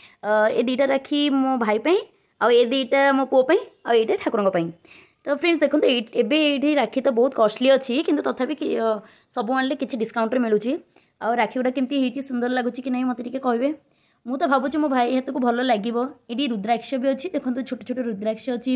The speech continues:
କୁନ୍ଦନ ଅଛି, ଛୋଟ ଛୋଟ କୁନ୍ଦନ ଅଛି, ବଡ଼ କୁନ୍ଦନ ଅଛି, ତ ହାତକୁ ବି ବହୁତ ସୁନ୍ଦର ଦେଖାଯିବ ନା। ତ ସେ ଭାବିକି ତ ମୁଁ ଆଣିଛି। ଦେଖାଯିବ ମୋ ଭାଇ ହାତରେ ରାକ୍ଷୀ ବାନ୍ଧିଲେ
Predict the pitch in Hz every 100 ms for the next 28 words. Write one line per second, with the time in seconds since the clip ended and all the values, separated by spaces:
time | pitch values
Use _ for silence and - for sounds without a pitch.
0 | 247 - - _ 247 226 254 254 226 254
1 | 254 254 220 269 269 262 269 269 294 214
2 | 220 - 254 254 254 214 240 233 - _
3 | - 240 220 233 254 285 269 226 233 220
4 | 226 208 233 427 262 - _ _ _ _
5 | 269 269 277 262 233 269 285 277 233 233
6 | 262 - - 214 226 233 240 240 208 214
7 | 226 233 202 208 220 240 226